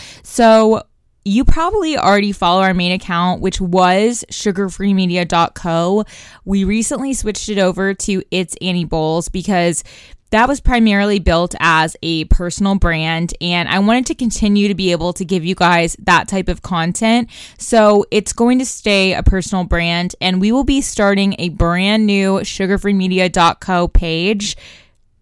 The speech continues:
It actually already exists, but we will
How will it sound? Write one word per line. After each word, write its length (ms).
It 80
actually 480
already 220
exists, 500
but 220
we 140
will 440